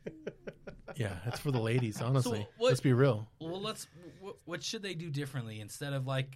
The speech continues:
Speaker 2: a concert thing?
Speaker 1: No, they should do that. They should just have better music. I mean, not the pop music is for the, the ladies, I think. I mean, that's just me thinking that. I don't know.
Speaker 2: Why, why not do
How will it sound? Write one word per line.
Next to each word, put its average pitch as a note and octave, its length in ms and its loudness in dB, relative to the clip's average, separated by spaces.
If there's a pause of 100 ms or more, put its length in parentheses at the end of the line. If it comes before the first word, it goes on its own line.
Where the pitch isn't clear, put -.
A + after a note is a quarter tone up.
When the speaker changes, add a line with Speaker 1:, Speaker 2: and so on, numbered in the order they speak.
(140)
Speaker 2:
a B2+ 80 -4
concert B2+ 720 -2 (200)
thing? A#2+ 440 0
Speaker 1:
No, D3+ 160 8
they C#3 80 6
should C3+ 200 -2
do C#3+ 200 6
that. A2+ 140 6
They B2 100 4
should B2 180 0
just B2 160 2
have A#2+ 260 2
better A2+ 220 2
music. G#2+ 480 0 (160)
I C3+ 60 4
mean, B2 240 8
not C#3+ 220 10 (880)
the C3+ 80 4
pop F#3 340 6
music D3+ 360 6
is B2+ 100 2
for C#3+ 260 4
the, A#2 160 -2 (140)
the B2 80 2
ladies, A2 600 -2 (240)
I A2+ 120 0
think. G2 420 -6
I - 20 -2
mean, A2+ 140 4
that's A2 260 2
just - 240 -4
me B2 300 8
thinking G#2 340 -2
that. G2 180 -6 (120)
I A#2 60 -2
don't A2 120 -4
know. F#2+ 100 -8 (160)
Speaker 2:
Why, C3+ 260 0 (120)
why B2+ 200 -4
not C#3+ 220 -2
do C#3 520 0